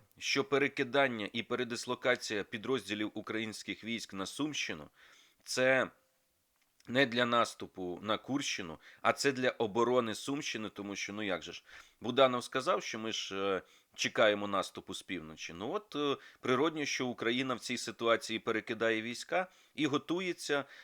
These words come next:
а, ці наступальні дії відбивати. Все абсолютно закономірно, все чітко і все зрозуміло.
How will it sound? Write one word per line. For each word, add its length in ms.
а, 340
ці 480
наступальні 640
дії 320
відбивати. 680
Все 320
абсолютно 540
закономірно, 680
все 200
чітко 480
і 80
все 360
зрозуміло. 800